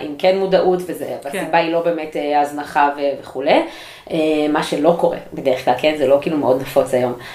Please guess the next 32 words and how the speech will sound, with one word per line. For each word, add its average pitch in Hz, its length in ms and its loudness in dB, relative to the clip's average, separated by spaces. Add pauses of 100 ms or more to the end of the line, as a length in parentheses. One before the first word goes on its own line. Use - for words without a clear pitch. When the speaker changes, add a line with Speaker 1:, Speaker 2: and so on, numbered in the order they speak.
(260)
Speaker 1:
אה, - 60 0 (720)
אבל, 156 280 2 (840)
אבל 175 160 2
אם 202 60 4
את 208 60 -2
מדברת 185 280 4
בתור 170 200 0
האמא 160 180 0
של 151 180 -6
ילד 151 160 -2
המרביץ, 143 560 -4 (380)
אוקיי? 165 380 0
ואין 170 240 0
לך 185 140 0
באמת 143 240 0
שליטה. 165 360 0 (240)
מן 160 160 -10
הסתם, 175 280 0
השליטה 156 260 -4
היחידה 147 280 -2
שלך 151 240 -2
היא 143 80 -4
על 139 80 -4
עצמך 175 380 -2
ועל, 135 220 4 (240)
ו-, 139 200 -10
ועל 147 120 -2
מה 156 120 0
שקורה 160 260 -2
אצלך 180 240 -2
Speaker 2:
נכון. 170 140 -2
Speaker 1:
בבית, 156 320 2